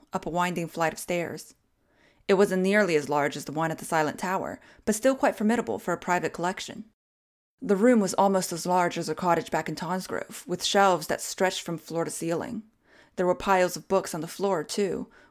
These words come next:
where there was no more space on the shelves. At the center of the room, several oversized armchairs sat around a low table. A single large window provided a view of the grounds,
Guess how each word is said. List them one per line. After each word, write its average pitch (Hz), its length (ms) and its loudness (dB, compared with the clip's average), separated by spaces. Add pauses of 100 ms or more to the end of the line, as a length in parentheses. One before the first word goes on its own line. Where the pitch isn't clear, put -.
where 175 120 0
there 175 140 2
was 165 180 -2
no 175 140 -2
more 170 180 -4
space 175 360 -4
on 147 60 -6
the - 60 -4
shelves. - 640 -4 (600)
At 196 100 -2
the 208 60 -4
center 247 300 2
of 185 100 -2
the 156 80 -2
room, 139 340 -6 (200)
several 233 400 4
oversized 208 500 0
armchairs 196 500 -4
sat 165 160 -2
around 160 260 -4
a 160 40 -4
low 151 180 -2
table. 175 480 -8 (760)
A 190 60 0
single 233 380 2
large 190 260 0
window 180 340 -4
provided 165 440 -2
a 156 60 -2
view 160 200 -4
of - 80 -6
the - 80 -14
grounds, - 520 -6